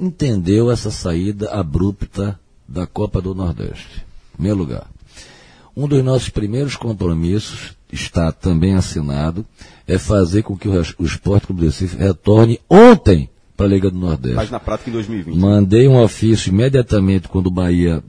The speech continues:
Speaker 1: disse que não estava pensando em participar, mandei pra Eduardo Rocha, e Bahia depois terminou permanecendo. Tive uma reunião com o Eduardo aqui,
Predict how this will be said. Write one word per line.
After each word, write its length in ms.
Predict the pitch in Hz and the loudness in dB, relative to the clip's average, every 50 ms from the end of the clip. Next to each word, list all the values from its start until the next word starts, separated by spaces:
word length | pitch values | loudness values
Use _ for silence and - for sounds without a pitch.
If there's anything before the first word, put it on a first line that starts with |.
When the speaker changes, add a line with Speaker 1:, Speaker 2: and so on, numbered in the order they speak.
| - _ | -20 _
Speaker 1:
disse 320 | - 67 71 90 90 - - | -12 -6 -4 -4 -4 -6 -6
que 100 | - 87 | -8 -6
não 100 | 80 90 | -6 -6
estava 280 | 82 - - 90 87 87 | -6 -6 -8 -8 -8 -6
pensando 440 | - - 85 76 - - 82 82 80 | -8 -8 -10 -10 -10 -10 -10 -8 -10
em 40 | 73 | -10
participar, 720 | - - 76 73 - - - 69 - _ - 76 87 95 | -10 -10 -10 -10 -10 -12 -14 -14 -12 _ -8 -6 -6 -6
mandei 300 | 95 92 85 78 87 82 | -6 -6 -6 -6 -6 -6
pra 160 | - 87 85 | -4 -6 -6
Eduardo 420 | 82 73 76 80 90 92 90 76 | -4 -4 -4 -2 -2 -2 -2 -4
Rocha, 480 | 67 64 69 78 85 98 104 - - 127 - _ _ _ _ _ | -4 -4 -4 -2 -2 -4 -4 -6 -10 -12 -12 _ _ _ _ _
e 140 | 165 139 - _ | -10 -10 -10 _
Bahia 480 | - 82 90 87 85 82 82 82 76 - _ _ _ _ _ | -10 -6 -4 -2 -2 0 0 -2 -2 -4 _ _ _ _ _
depois 380 | - 73 82 - - 85 82 80 | -6 -6 -6 -4 -2 -4 -4 -2
terminou 380 | - 90 82 78 78 76 78 | -2 -4 -4 -2 -2 -2 -4
permanecendo. 800 | 76 - 76 71 65 69 71 78 82 - - 90 98 107 120 123 - _ _ _ _ _ _ _ _ - - _ | -4 -4 -8 -6 -6 -6 -6 -6 -8 -8 -6 -4 -2 -2 -4 -6 -10 _ _ _ _ _ _ _ _ -20 -20 _
Tive 220 | - 135 143 127 | -4 -4 -2 0
uma 60 | 131 117 | 0 0
reunião 280 | 120 117 107 104 104 | 0 0 -2 -4 -4
com 100 | 98 - | -4 -4
o 40 | 104 | -6
Eduardo 380 | 95 82 87 85 82 82 80 - | -4 -2 -2 -2 -2 -2 -4 0
aqui, 460 | - 123 127 - - 110 123 151 - | 0 0 0 0 -2 -4 -4 -4 -6